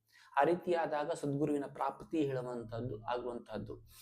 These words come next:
ಅವರಿಂದ ನಮಗೆ ಲೌಕಿಕವಾಗಿರ್ತಕ್ಕಂತಹ ಜೀವನದಲ್ಲಿ ಅನುಕೂಲ ಆಗಲಿ, ಅನುಕೂಲ ಆಗದೇ ಇರಲಿ, ನಾವೇನು ಅವರಲ್ಲಿ ಪ್ರಾರ್ಥನೆ ಇಟ್ಟಿದ್ದೀವೋ,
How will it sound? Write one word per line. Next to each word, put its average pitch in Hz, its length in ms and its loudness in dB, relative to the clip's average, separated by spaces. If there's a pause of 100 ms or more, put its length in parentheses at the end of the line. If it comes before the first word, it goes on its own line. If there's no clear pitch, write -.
(2000)
ಅವರಿಂದ 180 340 10
ನಮಗೆ 165 280 6
ಲೌಕಿಕವಾಗಿರ್ತಕ್ಕಂತಹ 156 1200 6
ಜೀವನದಲ್ಲಿ 151 640 2
ಅನುಕೂಲ 143 400 -2
ಆಗಲಿ, 151 580 2
ಅನುಕೂಲ 147 340 -6
ಆಗದೇ 160 440 4
ಇರಲಿ, 120 460 0 (120)
ನಾವೇನು 147 400 2
ಅವರಲ್ಲಿ 147 220 4
ಪ್ರಾರ್ಥನೆ 143 520 -2
ಇಟ್ಟಿದ್ದೀವೋ, 117 640 -4